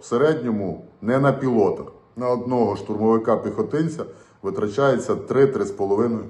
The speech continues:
звичайних дрона F P V при полюванні щоденному, е, цифри котрого ви бачите.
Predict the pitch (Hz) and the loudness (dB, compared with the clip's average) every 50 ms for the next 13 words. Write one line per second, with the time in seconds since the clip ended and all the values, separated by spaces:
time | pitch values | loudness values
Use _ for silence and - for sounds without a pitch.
0 | - - _ _ - 92 90 101 101 - 120 120 117 110 101 95 90 82 101 107 | -14 -20 _ _ -14 -10 -8 -8 -6 0 2 2 2 2 2 -2 -4 -4 0 2
1 | 113 113 107 101 90 85 - - - - - _ _ _ - 104 101 - - 110 | 2 4 4 2 0 -2 -6 -12 -18 -20 -20 _ _ _ -6 -6 -6 -4 -4 -4
2 | 107 107 123 135 135 123 - - - - - _ - 98 95 - - 101 101 98 | 0 0 2 2 2 0 -2 -4 -10 -18 -16 _ -2 -2 -2 0 0 -2 0 2
3 | 101 113 123 123 120 113 104 98 87 82 82 - - - 98 90 98 110 110 110 | 4 4 6 6 4 4 2 0 -2 -4 -8 -12 -12 -8 -6 0 2 2 4 4
4 | 104 101 98 95 92 87 82 - - - - - _ _ - - 85 87 87 87 | 2 -2 -2 -2 -4 -4 -6 -8 -12 -20 -20 -20 _ _ -8 -4 -2 0 0 0
5 | 87 85 - 117 110 - 101 92 82 90 85 98 101 92 85 80 76 71 71 65 | -2 -2 -2 -4 -2 -2 -2 -4 -4 -4 -2 0 0 0 0 0 -2 -2 -6 -8
6 | 69 - - - | -8 -10 -16 -20